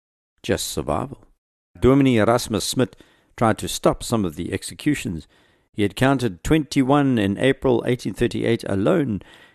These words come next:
and realized innocent people were paying the price for the trekker anger. Gatslager lay on the bend in the Bushman's River,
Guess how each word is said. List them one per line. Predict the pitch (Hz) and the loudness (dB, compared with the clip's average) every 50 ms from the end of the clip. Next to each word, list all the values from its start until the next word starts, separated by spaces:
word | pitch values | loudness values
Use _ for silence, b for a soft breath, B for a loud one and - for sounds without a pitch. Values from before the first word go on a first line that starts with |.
| B B | B B
and | 92 90 90 | -4 0 4
realized | 104 151 170 147 127 113 104 95 92 82 - - | 4 6 6 6 4 4 4 2 2 0 -2 -2
innocent | - 143 151 143 - - 117 95 | 0 2 2 2 2 0 -2 -2
people | - 135 135 - 120 117 95 | 0 -2 0 2 0 0 2
were | 98 98 | 2 0
paying | 87 - 117 117 107 101 | 0 0 0 0 2 0
the | 98 82 | -2 -2
price | - 131 135 131 127 - - | 0 0 0 0 0 -2 -6
for | - - 101 | -8 -8 -6
the | 82 78 | -6 -6
trekker | 80 - - 101 87 - - - - - | -8 -6 -6 -6 -6 -6 -10 -16 -12 -8
anger. | 95 101 120 117 101 - - _ _ _ _ _ _ _ _ _ _ _ _ _ _ | -6 -6 -6 -6 -8 -12 -14 _ _ _ _ _ _ _ _ _ _ _ _ _ _
Gatslager | - - 175 185 - - 127 117 107 107 104 113 110 | 0 2 2 2 2 2 4 4 4 6 4 4 4
lay | 104 120 131 131 | 4 6 6 6
on | 127 120 113 | 6 6 4
the | 104 | 4
bend | 90 127 123 127 120 117 | 4 4 4 6 6 4
in | 107 | 4
the | 98 101 95 | 2 0 2
Bushman's | 85 117 113 - - - 104 90 82 101 | 2 2 0 2 0 -4 -4 -4 0 2
River, | 117 113 92 98 | 2 2 2 0